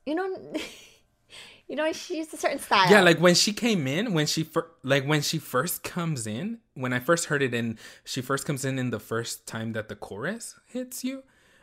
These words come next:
Speaker 2: I even, like, you'll see it in my reaction. Like, I make a face. I'm like, "What?"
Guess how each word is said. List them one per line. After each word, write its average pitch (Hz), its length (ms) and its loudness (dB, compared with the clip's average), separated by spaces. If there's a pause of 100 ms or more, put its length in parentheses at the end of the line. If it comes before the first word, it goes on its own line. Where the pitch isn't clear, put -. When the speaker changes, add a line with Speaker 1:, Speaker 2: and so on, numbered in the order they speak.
(300)
Speaker 2:
I 160 220 10
even, 185 500 6
like, 127 240 2
you'll 160 160 2
see 156 200 2
it 147 80 2
in 123 80 0
my 113 80 -2
reaction. 113 380 -4
Like, 110 180 -4
I 127 160 -2
make 156 260 -2
a 135 80 0
face. 139 320 -4
I'm 127 140 -2
like, 117 160 -2
"What?" 135 420 -2